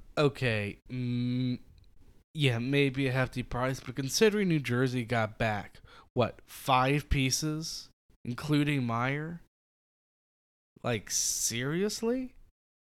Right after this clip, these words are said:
Carolina couldn't have done something? I, I, I, I, I mean, we always think about this from a Carolina standpoint because this is a Carolina pod-,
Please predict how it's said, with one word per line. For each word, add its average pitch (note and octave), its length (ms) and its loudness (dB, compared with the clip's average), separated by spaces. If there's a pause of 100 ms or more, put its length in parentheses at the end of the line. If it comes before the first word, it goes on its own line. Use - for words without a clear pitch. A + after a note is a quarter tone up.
(640)
Carolina F3 580 4
couldn't F3+ 320 -2
have D#3+ 160 -2
done E3 240 0
something? F3 460 -6 (420)
I, F3 80 0
I, D3+ 240 -6 (140)
I, A#2 120 -12 (580)
I, E3 100 4 (100)
I E3+ 120 2
mean, F3+ 180 6
we A3 100 6
always G#3 300 6
think D#3+ 160 0
about C3 260 2
this A#2 100 -6
from A#2 140 -8
a A2 60 -6
Carolina G#2+ 400 -4
standpoint D#3 520 2
because E3+ 340 -2
this E3+ 200 0
is B2+ 260 0
a G#2+ 80 -4
Carolina F#2+ 560 -4
pod-, C#3 300 4